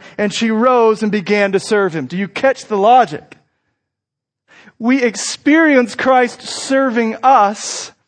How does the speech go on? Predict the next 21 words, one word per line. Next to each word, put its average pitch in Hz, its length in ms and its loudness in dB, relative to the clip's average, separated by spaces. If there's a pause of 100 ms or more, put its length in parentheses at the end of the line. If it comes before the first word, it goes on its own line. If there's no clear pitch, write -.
(160)
and 233 180 0
then 285 140 4
we 311 120 6
rise, 285 500 2 (220)
"Man, 269 160 0
can 285 360 0
I 240 280 0
serve 220 540 -4 (460)
you?" 151 380 -12 (1300)
That's - 340 -12
the - 120 -20
flow. 202 420 -16 (1000)
That's 220 440 -8
what 196 120 -12
motivates 165 840 -8
this 156 200 -16
kind 180 300 -12
of 156 100 -14
work. 165 140 -10 (260)
Pressing 190 400 -4
deeper 196 420 -6